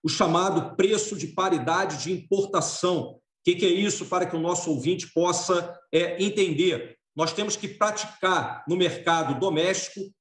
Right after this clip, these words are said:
preços aderentes ao preço dos combustíveis no mercado internacional. E lembrando, claro, que esses combustíveis são precificados em dólar. E aí tem também, no, quando trazemos para o mercado doméstico, a questão do câmbio,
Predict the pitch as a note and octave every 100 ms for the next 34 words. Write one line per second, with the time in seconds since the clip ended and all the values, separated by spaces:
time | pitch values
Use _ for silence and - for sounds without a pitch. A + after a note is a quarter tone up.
0 | _ - G#3+ G#3+ - - A#2 - - _
1 | F3+ G3+ F#3+ F3 A3 G#3+ D3+ B2+ F3+ -
2 | F3+ G3 F#3+ E3 D#3 - F3 C#3+ - F#3+
3 | G3 G3+ - - _ _ D#3+ A3 A3+ G#3
4 | - F3 F#3 F#3+ F3+ F#3+ G3 G3 E3+ F3+
5 | F3 F#3 D3+ C#3+ A2+ - - _ _ D3+
6 | G3 E3+ G3 F#3+ C#3 F3 G3+ E3 - F3
7 | - - F#3 F#3 - F#3+ G3 - - G3+
8 | - - - F#3 F3+ G#3 E3 D#3+ F3+ C3+
9 | F#2+ - _ - D#3 F#3 F#3 F#3 G#3 G3+
10 | E3 G3 F#3+ - F3+ E3+ - F3 C3 F3+
11 | F3+ - E3 E3 D#3 D#3 D3 - D#3 E3+
12 | F#3 - - - _ - - F#3 - G3
13 | F#3 - - G3+ C#3+ A2 -